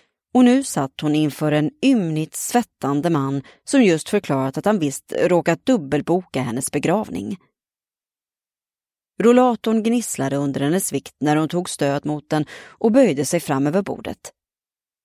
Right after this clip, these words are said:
"Ursäkta mig, skulle du kunna upprepa det där?"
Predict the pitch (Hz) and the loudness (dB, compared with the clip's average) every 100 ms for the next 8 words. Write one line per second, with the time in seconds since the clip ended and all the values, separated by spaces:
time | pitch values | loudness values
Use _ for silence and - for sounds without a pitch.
0 | _ _ _ _ _ - - - _ _ | _ _ _ _ _ -20 -20 -20 _ _
1 | _ _ _ 233 185 - - - - 143 | _ _ _ 2 4 2 -4 -6 -4 -4
2 | - 147 - 254 240 165 143 160 151 233 | -4 -6 0 4 4 4 0 0 2 2
3 | 202 - 190 269 196 202 202 147 135 123 | 0 -2 2 2 2 0 0 0 0 -2